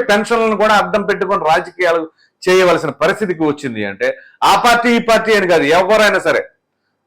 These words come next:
లబ్ధిదారులకి ఖచ్చితంగా మీరు ఇవ్వదలుచుకుంటే ఇవ్వండి, లేకపోతే మీరు అర్హులు, అర్హులు కారు అని చెప్పేసి తీసేయండి. అంతేకాని వాళ్ళని అర్హులను చేసి సమయానికి అందించకుండా ఈ రకంగా ఏదైతే లోపాలు ఉన్నాయో ఆ లోపాలన్నిటినీ కూడా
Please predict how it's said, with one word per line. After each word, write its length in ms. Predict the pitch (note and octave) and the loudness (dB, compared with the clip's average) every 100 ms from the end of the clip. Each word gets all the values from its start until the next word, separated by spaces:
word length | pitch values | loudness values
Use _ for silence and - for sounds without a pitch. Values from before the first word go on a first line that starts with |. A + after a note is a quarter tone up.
| B2+ | -2
లబ్ధిదారులకి 800 | D#3 F3+ A#3 G#3 G3+ F#3+ F3 A3 A#3 G#3+ | 0 0 0 2 4 4 2 0 0 0
ఖచ్చితంగా 460 | E3+ F#3+ F#3+ G3 G3+ | -4 -4 -4 -2 0
మీరు 140 | F3 D#3 C#3+ | 0 2 0
ఇవ్వదలుచుకుంటే 680 | E3 G#3+ G#3+ F3 - D#3+ G#3 E3+ | 0 0 0 -2 -8 -2 0 2
ఇవ్వండి, 300 | D#3+ F#3 C#3+ - _ _ _ _ _ - C#3+ | 2 0 -2 -6 _ _ _ _ _ -2 2
లేకపోతే 400 | G#3+ G#3+ G#3+ A3 G3 | 2 4 2 2 2
మీరు 140 | F3 C3 | 2 2
అర్హులు, 260 | F#3+ A3+ E3+ | 4 4 4
అర్హులు 260 | F3 A3+ - F3+ | 4 2 2 2
కారు 200 | G#3 A3 | 2 2
అని 100 | F#3 | 0
చెప్పేసి 220 | E3 G#3 - | -2 -4 -4
తీసేయండి. 420 | A#3 G#3 E3 G#2+ - _ _ _ - | -4 -2 -2 -4 -12 _ _ _ -4
అంతేకాని 680 | E3+ A3 A#3 F3 D3 B2+ D#3+ F3+ - _ _ - | -2 2 2 2 0 0 0 0 -4 _ _ -2
వాళ్ళని 260 | C#3+ E3 D3+ C3+ | 2 2 2 2
అర్హులను 400 | F#3+ C4 A3+ D3+ | 4 4 2 2
చేసి 260 | C#3+ C#3 C#3 C3 - _ - | 0 0 -6 -6 -12 _ -2
సమయానికి 460 | D#3 G#3+ B3 A#3 D#3+ | 0 4 4 4 2
అందించకుండా 600 | D#3+ G3 E3 C3 A#2 A#2 A2+ - _ E3 | 2 -2 -2 -6 -2 -2 -2 -8 _ 0
ఈ 20 | B3 A3+ | 2 2
రకంగా 360 | F#3+ A#3 A#3+ A#3+ E3+ F#3+ | 2 2 2 2 4 4
ఏదైతే 320 | A3+ A3+ A3+ G3 | 4 4 2 2
లోపాలు 360 | D#3+ G#3 G#3+ F#3+ F3 | 4 4 2 2 2
ఉన్నాయో 200 | F3 E3+ D3+ | 2 2 4
ఆ 20 | G#3 G3+ | 4 4
లోపాలన్నిటినీ 760 | G3+ A3+ A3+ G#3+ G#3+ G#3 G3+ G3+ F#3+ | 4 4 2 2 2 0 -4 -4 0
కూడా 140 | F#3+ | 0